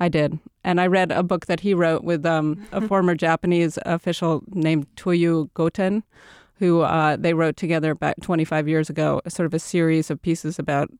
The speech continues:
Speaker 1: their, uh, involvement in international monetary system reform, which is really good. It's called Changing Fortunes. So there, a lot of, a lot of his stories had been told, um, but it was really about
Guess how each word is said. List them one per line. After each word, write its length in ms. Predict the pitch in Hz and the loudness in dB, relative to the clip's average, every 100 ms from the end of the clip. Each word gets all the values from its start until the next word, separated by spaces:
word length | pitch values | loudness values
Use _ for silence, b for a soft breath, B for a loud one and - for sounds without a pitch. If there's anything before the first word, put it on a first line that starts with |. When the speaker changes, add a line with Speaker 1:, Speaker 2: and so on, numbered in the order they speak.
| _ _ | _ _
Speaker 1:
their, 340 | 160 156 143 - - | -2 0 0 -4 -8
uh, 180 | 170 160 | -4 -2
involvement 480 | 175 160 160 160 151 | -2 0 0 0 0
in 100 | 147 | 0
international 540 | 165 165 156 156 - 151 | -2 -2 -2 -2 0 0
monetary 580 | 151 151 170 151 147 - | 0 0 0 -2 -2 -6
system 500 | - 160 - 156 143 - | -6 -6 -4 -4 -4 -4
reform, 480 | 175 170 156 143 - _ _ - | -6 -2 -2 -2 -4 _ _ -2
which 240 | 180 175 | 0 0
is 140 | 180 - _ | -2 -6 _
really 320 | 175 175 170 151 | 0 2 2 2
good. 180 | 156 | 0
It's 120 | 147 - | -2 -4
called 180 | 160 | -4
Changing 320 | - 160 151 151 | -2 -2 -2 -4
Fortunes. 560 | 156 156 - 151 151 _ b b b b b - | -4 -4 -4 -6 -6 _ b b b b b -8
So 320 | - 233 226 | 0 2 4
there, 200 | 247 226 | 4 2
a 140 | 220 | 2
lot 200 | 233 247 | 4 4
of, 240 | 254 214 - | 4 0 -2
a 80 | 214 | 0
lot 160 | 214 214 | 2 2
of 60 | |
his 120 | 208 190 | -2 -2
stories 360 | 226 220 196 | 0 2 2
had 140 | 196 175 | -2 -2
been 180 | 165 | -4
told, 500 | 156 175 165 302 320 247 220 - | -4 -2 0 0 0 -6 -12 -2
um, 420 | 185 180 175 165 - | 2 2 2 -2 -4
but 240 | 185 180 | -2 0
it 80 | 175 | 0
was 220 | 185 180 | 0 0
really 240 | 196 196 | 2 2
about 280 | 180 170 170 | 2 2 -2